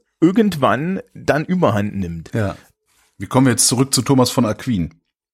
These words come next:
Speaker 2: Indem ich frage, wie wir zurück zu Thomas von Aquin kommen. Clever.
Speaker 1: Genau.
Speaker 2: Clever.
Speaker 1: So. Also, äh, und wir können theoretisch bei, bei, bei, bei hintenrum angesprochenen Regierungschefs bleiben.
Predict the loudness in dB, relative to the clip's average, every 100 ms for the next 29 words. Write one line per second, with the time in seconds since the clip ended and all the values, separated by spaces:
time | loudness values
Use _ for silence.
0 | _ -2 2 2 2 2 2 4 4 4
1 | 4 2 0 0 0 2 2 0 -4 -4
2 | -2 -2 -2 -6 -2 2 2 2 -2 -8
3 | -8 -4 -2 0 0 0 0 -10 -14 -12
4 | -12 -14 -16 -10 -8 -8 -10 -18 -20 -20
5 | -20 _ _ 0 0 -2 -4 _ _ _
6 | _ _ _ _ _ _ -10 -8 -10 -20
7 | -2 -2 -2 -4 -2 0 0 2 4 4
8 | 2 0 2 2 4 2 2 2 2 0
9 | 2 2 2 0 0 2 2 0 0 0
10 | -2 0 0 -2 -2 0 0 0 -2 0
11 | -2 0 0 0 0 2 2 0 -4